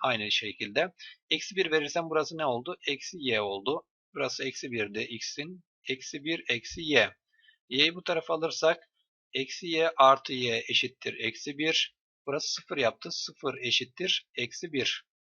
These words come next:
Mümkün mü? Değil. Bu eşitlik yok. O zaman bu eşitlik yoksa ben x'in eksi bir olduğu durumu alamayacağım. O zaman ben sadece bir tek durumum varmış. X eksi y farkı soruluyor bana. X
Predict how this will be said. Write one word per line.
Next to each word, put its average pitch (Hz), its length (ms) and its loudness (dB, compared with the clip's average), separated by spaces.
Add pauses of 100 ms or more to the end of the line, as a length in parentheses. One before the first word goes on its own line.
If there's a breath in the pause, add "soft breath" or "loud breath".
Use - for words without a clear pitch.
(340)
Mümkün 156 420 -4
mü? 165 160 -6 (260)
Değil. 107 240 -4 (100)
Bu 139 80 -8
eşitlik 143 500 -2
yok. 123 300 0 (400 loud breath)
O 165 120 0
zaman 131 400 6 (260 soft breath)
bu 185 100 0
eşitlik - 400 -2
yoksa 127 340 -2
ben 127 140 0
x'in 131 360 -6
eksi 123 280 -6
bir 139 80 -6
olduğu 107 340 -4
durumu 120 440 -4 (300)
alamayacağım. 117 680 2 (560 loud breath)
O - 100 0
zaman 139 320 0
ben 143 120 4
sadece 135 460 2
bir 135 180 0
tek 113 200 -4
durumum 120 340 -2
varmış. 113 380 2
X 139 180 -6
eksi 123 260 -4
y 131 180 2
farkı - 380 -2
soruluyor 104 480 -4
bana. 139 320 0 (220)
X - 320 -12